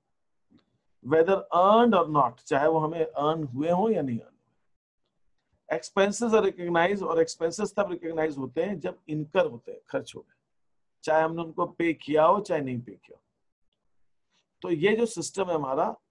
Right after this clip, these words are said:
conservative approach रखता है कि भाई इनकम मिली तो ही मानो, नहीं मिली तो मत मानो, लेकिन खर्चे देने हैं ना तो उसको मान लो अभी से, अभी नहीं दिए तो भी मान लो उनको।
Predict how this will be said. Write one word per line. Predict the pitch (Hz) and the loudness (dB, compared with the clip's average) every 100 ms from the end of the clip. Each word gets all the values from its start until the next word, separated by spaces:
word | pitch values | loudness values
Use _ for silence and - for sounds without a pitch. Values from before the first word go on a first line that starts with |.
| _ | _
conservative | 175 196 190 220 202 196 240 220 | 0 0 4 4 4 0 0 0
approach | 202 190 156 | 0 -2 -2
रखता | 139 - 202 | -4 0 4
है | 151 - _ _ _ 185 | 4 0 _ _ _ -6
कि | |
भाई | 185 190 | -4 -4
इनकम | 170 196 190 | -6 -4 -2
मिली | 180 208 | 0 0
तो | 220 185 | 0 2
ही | 190 | 2
मानो, | 165 165 160 120 | 2 2 0 0
नहीं | 147 175 | -4 -4
मिली | 175 180 | -4 -6
तो | 175 | -4
मत | 151 131 | -4 -4
मानो, | 110 - _ _ _ - | -14 -20 _ _ _ -4
लेकिन | 196 226 | 0 2
खर्चे | 196 175 240 220 | 2 2 6 6
देने | 214 220 | 6 6
हैं | 220 | 6
ना | 226 240 | 6 2
तो | 233 196 | 0 -2
उसको | 196 220 | -2 0
मान | 190 165 | 2 2
लो | 156 160 | 0 -2
अभी | 143 | -2
से, | 139 139 - _ _ _ _ _ _ | -6 -12 -20 _ _ _ _ _ _
अभी | 160 185 220 | 0 0 0
नहीं | 196 208 | -2 0
दिए | 214 220 | 2 2
तो | 185 | 0
भी | 180 | -2
मान | 180 151 | -2 -4
लो | 151 | -6
उनको। | 156 147 _ | -8 -10 _